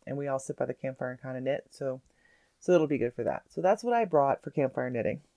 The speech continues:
Right, okay, so that's all I've got on my needles at this point. I haven't started anything new because I really did spend, like, all last week swatching like I said I was going to do. I swatched for four different potential designs. I swatched for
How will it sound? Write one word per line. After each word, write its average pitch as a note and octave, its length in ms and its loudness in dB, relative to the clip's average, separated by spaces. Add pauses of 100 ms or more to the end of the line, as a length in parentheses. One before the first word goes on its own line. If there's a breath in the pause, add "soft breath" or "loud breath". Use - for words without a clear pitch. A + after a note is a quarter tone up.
(420)
Right, - 240 4
okay, D3+ 340 -6
so - 140 -6
that's F3 260 4
all F3+ 120 8
I've E3+ 100 4
got C3 340 2 (540)
on D3 80 6
my D3 100 4
needles B2+ 380 -2
at A#2+ 100 -4
this B2 160 -4
point. - 380 -8 (340)
I - 80 4
haven't F3 420 8 (520 loud breath)
started E3 680 6
anything C#3 540 -4
new E3 340 -2 (300)
because F3+ 260 -4
I D#3 260 4
really D#3 220 -2
did C#3 180 -2
spend, B2+ 320 -6
like, A#2+ 240 -6
all B2+ 220 2
last A#2+ 240 -2
week A#2 160 -6
swatching A2+ 380 -4
like A2 180 -4
I A#2+ 40 -6
said A#2+ 200 0
I A#2 40 0
was A2+ 120 -6
going A2 220 -8
to - 80 -20
do. - 200 -4 (380 soft breath)
I D3+ 80 2
swatched E3+ 360 2
for - 180 -4
four F3 320 2
different E3+ 320 -6
potential C#3+ 500 -8
designs. C#3+ 440 0 (520)
I D3+ 60 2
swatched E3+ 500 -4
for F3+ 460 2